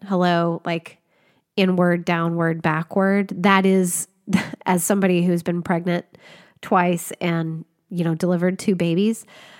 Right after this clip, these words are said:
um, it, that is totally, it's ge-, that's what gestation is. It's not that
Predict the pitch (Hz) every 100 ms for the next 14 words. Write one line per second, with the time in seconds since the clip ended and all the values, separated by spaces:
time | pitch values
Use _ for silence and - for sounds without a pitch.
0 | - _ 190 190 180 180 175 175 - _
1 | _ _ _ - 226 - _ 208 214 208
2 | - - - 226 208 196 185 175 165 160
3 | - _ 208 - - _ 185 180 - 220
4 | - 202 - - 151 196 - 180 165 160
5 | - 156 123 76 - - - - - _
6 | 233 202 - 202 208 220 226 - 190 208
7 | 175 170 - -